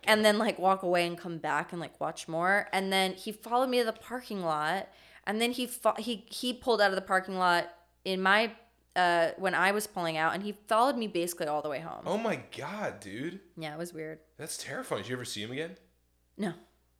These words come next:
Speaker 1: Well, I don't know, but hopefully no.
Speaker 2: <laughs> He saw you.
Speaker 1: That's where we were living. We had a rental house that was literally in a swamp. And, but across from it was a trailer park behind a Walmart.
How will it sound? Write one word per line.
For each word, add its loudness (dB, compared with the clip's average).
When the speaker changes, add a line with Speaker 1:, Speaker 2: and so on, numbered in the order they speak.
Speaker 1:
Well, -6
I -4
don't -8
know, -14
but -12
hopefully -4
no. -10
Speaker 2:
<laughs> -16
He -10
saw 0
you. -2
Speaker 1:
That's 4
where 4
we 2
were 2
living. 0
We -4
had 0
a 2
rental -2
house -2
that -2
was -4
literally 0
in -4
a -2
swamp. -6
And, 2
but 2
across 0
from -2
it -2
was 0
a 2
trailer 2
park 0
behind 0
a -4
Walmart. -6